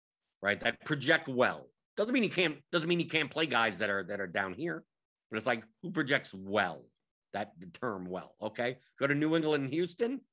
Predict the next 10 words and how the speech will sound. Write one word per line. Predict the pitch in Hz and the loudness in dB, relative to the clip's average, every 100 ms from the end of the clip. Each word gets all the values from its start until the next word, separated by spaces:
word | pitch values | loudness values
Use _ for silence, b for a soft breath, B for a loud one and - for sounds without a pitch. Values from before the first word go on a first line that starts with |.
| _ _ _ _ _ _ - | _ _ _ _ _ _ -2
Okay, | - 135 131 | 0 4 6
actually | 147 143 156 | 4 2 2
has | 151 117 | 2 2
Jakobi | 110 139 135 | 0 2 2
Meyers, | 143 131 135 123 | 4 4 4 2
Brandon | 117 127 131 135 | 2 2 2 -2
Cooks, | - 123 - 120 | -2 -4 -2 -2
Damian | 117 117 107 | 0 0 0
Harris. | 101 73 - - - _ _ _ _ _ _ _ _ _ _ - | -2 -4 -12 -20 -20 _ _ _ _ _ _ _ _ _ _ -10
Okay, | 101 98 87 | -6 -4 -4